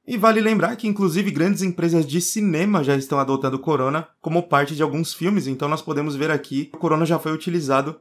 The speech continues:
em alguns filmes, como O Planeta dos Macacos, a trilogia do Hobbit, é, Godzilla, Star Trek Beyond,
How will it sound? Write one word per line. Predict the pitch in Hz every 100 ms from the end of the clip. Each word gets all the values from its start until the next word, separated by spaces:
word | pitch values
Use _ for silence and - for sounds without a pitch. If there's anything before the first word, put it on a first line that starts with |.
| -
em |
alguns | 185 170 185
filmes, | - 208 208
como | - 147
O | 143
Planeta | 143 139 143
dos | 139 135
Macacos, | 165 165 156 175 147 127
a |
trilogia | 131 143 151 127 139 147
do | 139
Hobbit, | 135 156 139 135 - - - -
é, | 135 127
Godzilla, | 120 147 123 127 160 170 143 123
Star | 117 143 139
Trek | 143 139 139
Beyond, | 127 123 156 151 127